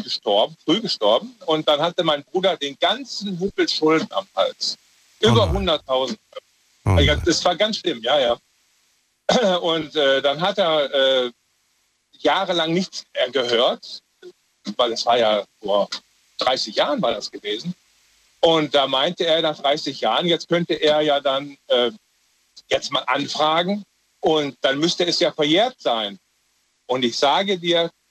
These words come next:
Speaker 1: die L B S, die hat neu, äh, äh, äh, wie sagt man dazu noch, also praktisch nochmal, äh, Nachschlag sich reingeholt und er musste noch von seiner Rente fünfzig Euro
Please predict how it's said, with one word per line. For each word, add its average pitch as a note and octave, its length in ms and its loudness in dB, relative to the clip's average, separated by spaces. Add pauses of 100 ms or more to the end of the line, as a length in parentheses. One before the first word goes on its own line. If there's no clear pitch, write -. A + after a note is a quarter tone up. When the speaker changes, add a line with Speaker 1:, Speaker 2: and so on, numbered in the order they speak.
(140)
Speaker 1:
die B2+ 160 -4
L C#3 160 2
B B2+ 120 0
S, G#3+ 420 -2 (360)
die C3+ 180 0
hat E3 180 0 (360)
neu, G3+ 460 2 (220)
äh, C#3+ 80 0
äh, C3 380 2
äh, A2+ 280 -2
wie - 600 -20
sagt D3 200 -4
man B2+ 120 -12
dazu A2+ 200 -8
noch, G#2+ 140 -2
also A#2 220 2
praktisch C#3+ 360 -4
nochmal, B2+ 640 -2
äh, A2 280 0 (300)
Nachschlag D3+ 520 0
sich A#2+ 240 -6
reingeholt B2 640 0 (400)
und C3+ 200 -2
er C3 120 4
musste G3 580 0
noch E3 300 0
von C3 160 -4
seiner B2 420 0
Rente A3 420 -2
fünfzig G3 640 -4
Euro C#3+ 420 2